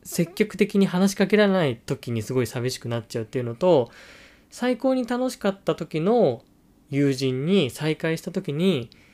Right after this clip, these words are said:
寂しくなっちゃうんですよ。うん。<laughs>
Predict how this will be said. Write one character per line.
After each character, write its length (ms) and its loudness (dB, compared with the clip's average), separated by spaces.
寂 280 -4
し 60 -10
く 100 -6
な 100 -2
っ 80 -10
ち 100 -10
ゃ 20 -4
う 40 -6
ん 20 -6
で 60 -8
す 140 -18
よ。 160 -8
う 60 -4
ん。 340 -2
<laughs> 40 -20